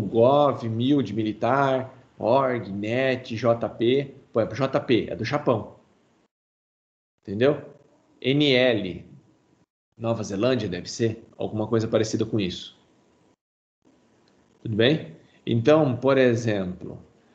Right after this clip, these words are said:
é, se eu quero acessar, por exemplo, a engenharia da sam, então eu venho lá do servidor, procuro o ponto com, aí dentro do ponto com ele acha a sam,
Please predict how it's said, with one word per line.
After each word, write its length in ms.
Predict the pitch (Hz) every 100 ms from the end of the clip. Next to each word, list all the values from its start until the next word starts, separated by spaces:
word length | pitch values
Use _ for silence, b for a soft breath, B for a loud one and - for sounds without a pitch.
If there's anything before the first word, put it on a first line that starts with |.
| b
é, 840 | - 101 95 95 92 107 - - - - _ _ _ _ _ _ _ _ _ _ _
se 300 | - - 147
eu 120 | 156
quero 300 | 151 135 139
acessar, 480 | 135 147 120 131 123
por 140 | 127
exemplo, 560 | 120 117 123 120 127 120
a 280 | 98 - -
engenharia 680 | 120 131 123 113 123 135
da 220 | 117 - 131
sam, 380 | - 131 101 - - _ _ _
então 380 | - - 90 117
eu 180 | 131 131
venho 260 | 120 110
lá 140 | 110 123
do 100 | 127
servidor, 800 | - 117 107 104 117 135 165 - B B B B B _ -
procuro 380 | 143 127 160 165
o 60 |
ponto 280 | 160 143 123
com, 580 | 110 127 131 147 160 - - _ -
aí 180 | 113 127
dentro 360 | 123 156 170
do 80 | 151
ponto 340 | 151 139 131
com 500 | 127 - 131 120 110
ele 200 | 110 113
acha 380 | 120 117 117 120
a 40 | 117
sam, 640 | - - 113 127 165 -